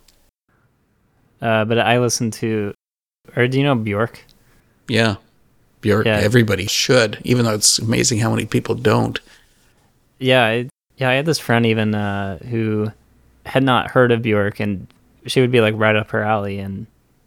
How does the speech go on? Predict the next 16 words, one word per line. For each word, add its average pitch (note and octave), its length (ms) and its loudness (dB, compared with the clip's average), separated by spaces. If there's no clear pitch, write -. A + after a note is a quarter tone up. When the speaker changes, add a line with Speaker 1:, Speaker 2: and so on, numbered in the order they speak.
Speaker 1:
I B2 100 4
actually, A2+ 300 2
like, G#2 240 -2
introduced A2 500 -2
her G#2 380 0
to - 140 -2
Bjork, G#2 340 2
and G2+ 140 -2
now G2 160 -2
she's, G#2 260 -4
like, G2 180 -6
in A#2 180 0
love G#2 180 0
with G#2+ 120 -4
her. A2+ 200 -4
Speaker 2:
<laughs> A#2+ 60 0